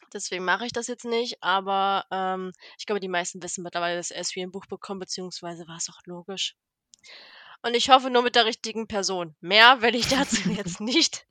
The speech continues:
Speaker 1: sagen.
Speaker 2: Okay.
Speaker 1: Ja,
Speaker 2: Sehr gut.
Speaker 1: okay. Wir machen
Speaker 2: Wir machen
Speaker 1: weiter.
Speaker 2: weiter.
Speaker 1: Ähm, ja, äh,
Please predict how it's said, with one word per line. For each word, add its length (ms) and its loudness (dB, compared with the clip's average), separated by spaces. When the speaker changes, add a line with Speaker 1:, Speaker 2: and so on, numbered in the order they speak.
Speaker 1:
sagen. 680 6
Speaker 2:
Okay. 680 2
Speaker 1:
Ja, 100 4
Speaker 2:
Sehr 200 6
gut. 260 -4
Speaker 1:
okay. 280 -6
Wir 120 2
machen 320 -4
Speaker 2:
Wir 80 4
machen 400 4
Speaker 1:
weiter. 0 -
Speaker 2:
weiter. 400 0
Speaker 1:
Ähm, 400 0
ja, 360 2
äh, 220 -6